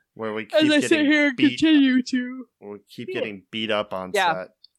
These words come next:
Speaker 2: As I
Speaker 1: Anyway.
Speaker 2: sit here and continue
Speaker 1: All right.
Speaker 2: to yawn. <laughs>
Speaker 1: That is, uh, officially a, a, a Guinness record for longest goodbye.
Speaker 2: Yep,
Speaker 1: Uh,
Speaker 2: but that's, that's a wrap on the
Speaker 1: <laughs>
Speaker 2: twenty twenty-one season for Atlanta United and the twenty twenty-one season for the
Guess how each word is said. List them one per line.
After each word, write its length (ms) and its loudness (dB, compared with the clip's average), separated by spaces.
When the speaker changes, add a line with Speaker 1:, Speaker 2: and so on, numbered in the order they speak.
Speaker 2:
As 180 -2
I 40 6
Speaker 1:
Anyway. 100 -2
Speaker 2:
sit 120 2
here 160 2
and 120 -4
continue 340 0
Speaker 1:
All 60 2
right. 80 0
Speaker 2:
to 120 -8
yawn. 500 0
<laughs> 140 -6
Speaker 1:
That 240 4
is, 300 2
uh, 540 2
officially 520 -2
a, 100 0
a, 560 -2
a 60 -4
Guinness 380 -2
record 420 -2
for 260 -4
longest 520 -6
goodbye. 840 0
Speaker 2:
Yep, 180 4
Speaker 1:
Uh, 180 0
Speaker 2:
but 120 2
that's, 440 -2
that's 240 2
a 60 2
wrap 340 4
on 420 2
the 180 -2
Speaker 1:
<laughs> 100 -2
Speaker 2:
twenty 260 -2
twenty-one 520 0
season 680 -4
for 100 2
Atlanta 320 2
United 480 2
and 400 0
the 100 -4
twenty 340 -6
twenty-one 960 -2
season 520 -12
for 120 -8
the 80 -8